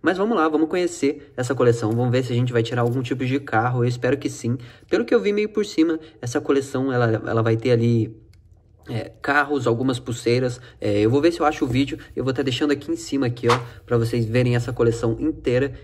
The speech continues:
de Kinder, Kinder Joy, né? É, não foi difícil encontrar essa coleção, eu acredito que ela esteja sendo, começando a ser comercializada agora,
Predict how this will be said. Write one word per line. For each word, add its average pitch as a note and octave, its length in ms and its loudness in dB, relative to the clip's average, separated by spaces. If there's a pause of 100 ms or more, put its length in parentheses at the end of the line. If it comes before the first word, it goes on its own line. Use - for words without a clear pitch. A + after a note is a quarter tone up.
(140)
de A2 80 -6
Kinder, A2+ 500 2
Kinder G#2+ 360 -2
Joy, G#2 240 0
né? B2 180 -4 (380)
É, G2+ 600 -2 (460)
não G#3 140 4
foi A#3 160 4
difícil - 300 -6
encontrar D#3 240 2
essa D3+ 120 -6
coleção, C3+ 500 -2
eu B2+ 80 0
acredito A#2 360 -4
que - 60 -6
ela A2+ 100 0
esteja A2+ 400 -2
sendo, A2+ 360 -4 (880)
começando D3 560 0
a C#3 80 2
ser C#3 320 -2
comercializada A#2 680 0
agora, B2 480 0